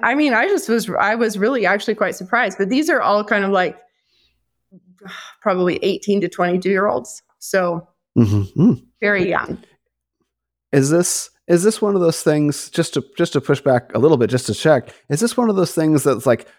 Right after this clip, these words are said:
Speaker 2: "Yeah, cool, but you first"? <laughs> You know what I mean?
Speaker 1: <laughs> Well, I, I don't know, because there are a lot of girls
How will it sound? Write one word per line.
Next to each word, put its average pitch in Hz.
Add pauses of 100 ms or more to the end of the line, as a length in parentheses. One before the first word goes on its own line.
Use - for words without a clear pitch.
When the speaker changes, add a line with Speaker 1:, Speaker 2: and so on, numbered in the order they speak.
(180)
Speaker 2:
"Yeah, 196
cool, 175
but 131
you 165
first"? - (240)
<laughs> -
You 156
know 139
what 123
I 123
mean? 135 (600)
Speaker 1:
<laughs> 262 (680)
Well, 277 (400)
I, 359 (140)
I 339
don't 262
know, 190
because 226
there 330
are 262
a 214
lot 208
of 208
girls 180